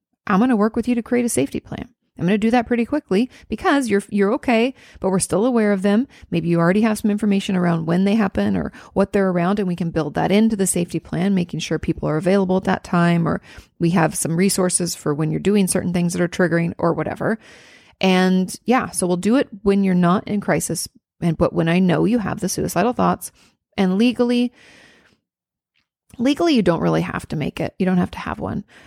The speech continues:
Um, it's more of an ethical thing, but you do have to, as a therapist,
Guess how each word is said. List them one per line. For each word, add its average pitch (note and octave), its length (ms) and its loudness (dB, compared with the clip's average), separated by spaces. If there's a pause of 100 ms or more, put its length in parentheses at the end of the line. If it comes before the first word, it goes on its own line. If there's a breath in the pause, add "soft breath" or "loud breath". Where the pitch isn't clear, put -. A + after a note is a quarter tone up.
(120 loud breath)
Um, E3+ 460 0 (240)
it's - 200 -2
more C4+ 140 2
of B3+ 80 0
an F#3+ 140 0
ethical G#3 440 0
thing, A3+ 480 2 (520)
but F3 440 0
you F3+ 180 -2
do A3+ 340 0
have G3 380 -2
to, - 140 -2
as F3+ 220 0
a F3 60 2
therapist, E3+ 600 -2